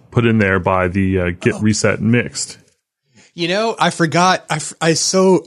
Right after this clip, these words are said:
Speaker 2: I can't believe I, I'm ashamed that I forgot this when I was asking you about, like, do you use git reset? And we were talking about, like, more often than not, like, when you use it, why you use it. I forgot the number one reason to, like, uh, why you might use it.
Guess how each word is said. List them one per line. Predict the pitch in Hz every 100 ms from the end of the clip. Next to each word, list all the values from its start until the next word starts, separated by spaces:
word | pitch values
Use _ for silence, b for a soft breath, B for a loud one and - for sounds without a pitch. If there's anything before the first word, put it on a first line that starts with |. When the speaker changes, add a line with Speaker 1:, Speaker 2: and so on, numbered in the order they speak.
| -
Speaker 2:
I | 151
can't | - 165 151
believe | 151 147
I, | 147 -
I'm | 135
ashamed | 131 156 156
that | - 147
I |
forgot | 143 131 139 170
this | - 120 -
when | 147 139
I |
was | 131 135
asking | 139 - 143 139
you |
about, | 135 127 123
like, | 120 -
do | 127
you |
use | 123 120 127 120
git | 131 117
reset? | 120 - 143
And | 135
we | 120
were | 120
talking | 135 127
about, | 120
like, | 117
more | 120 123
often | 123 123 127
than | 120
not, | 123 127
like, | 120 -
when | 117
you | 120
use | 113 120 127
it, |
why | 120 120
you | 117 113
use | 120 147
it. | 160 - B B B B
I | - 165
forgot | - 165 170 170 -
the | 160
number | 156 156 170 156
one | 143 160 151
reason | 151 175 170 151
to, | - 156 123 -
like, | 135 139 139 - b b b b b -
uh, | 143 143 139 131 - _ _ _ _ _ _ _ _
why | 139 147
you | 151 156
might | 147 147
use | 151 196 151
it. | 104